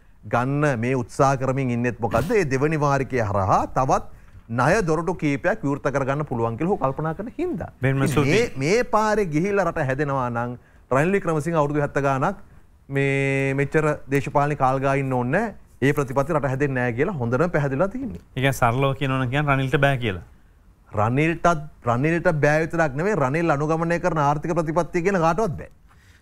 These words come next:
Speaker 2: ස්තුතියි. අපි, අ, ඔබතුමාට යොමු වෙන ජගත් සමරවික්‍රම මහත්මයා, ඔබතුමා ලොකු ප්‍රශ්නකින් පස්සේ ඔබතුමාගේ දිස්ත්‍රික්කේ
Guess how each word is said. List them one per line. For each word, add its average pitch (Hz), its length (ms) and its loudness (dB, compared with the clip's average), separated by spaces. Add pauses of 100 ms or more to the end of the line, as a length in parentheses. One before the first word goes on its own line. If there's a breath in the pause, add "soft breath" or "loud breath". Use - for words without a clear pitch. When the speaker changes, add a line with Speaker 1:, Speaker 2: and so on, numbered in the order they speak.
Speaker 2:
ස්තුතියි. 147 360 -2 (140)
අපි, 135 300 2
අ, 117 100 2 (680 loud breath)
ඔබතුමාට 151 460 0
යොමු 143 180 0
වෙන 147 140 0
ජගත් 131 240 2
සමරවික්‍රම 127 460 -2
මහත්මයා, 123 400 0
ඔබතුමා 117 360 0 (640 soft breath)
ලොකු 107 240 0 (260)
ප්‍රශ්නකින් 113 500 0
පස්සේ 123 340 0
ඔබතුමාගේ 107 420 0
දිස්ත්‍රික්කේ 113 540 -4